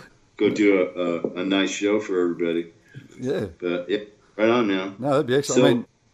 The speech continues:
Speaker 1: you play guitar?
Speaker 2: Yeah, yeah.
Speaker 1: Is
Speaker 2: I'm
Speaker 1: that
Speaker 2: a,
Speaker 1: it?
Speaker 2: yeah, I'm a guitar teacher and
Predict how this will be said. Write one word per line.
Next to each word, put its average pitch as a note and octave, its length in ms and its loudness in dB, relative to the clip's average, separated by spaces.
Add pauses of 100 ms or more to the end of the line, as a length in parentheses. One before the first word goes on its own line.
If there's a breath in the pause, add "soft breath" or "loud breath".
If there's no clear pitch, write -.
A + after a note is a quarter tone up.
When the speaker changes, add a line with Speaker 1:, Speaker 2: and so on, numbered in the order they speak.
(100)
Speaker 1:
you C#3+ 180 -2
play G3+ 220 2
guitar? G#3+ 640 2 (220)
Speaker 2:
Yeah, D#3 100 6
yeah. D3+ 200 8
Speaker 1:
Is C3 40 8
Speaker 2:
I'm B2+ 140 4
Speaker 1:
that C3+ 40 8 (120)
Speaker 2:
a, - 20 -12
Speaker 1:
it? - 80 -16
Speaker 2:
yeah, C3 140 2
I'm A#2+ 80 2
a A2+ 40 -2
guitar C3 300 4
teacher A#2 420 -2
and G2+ 240 -6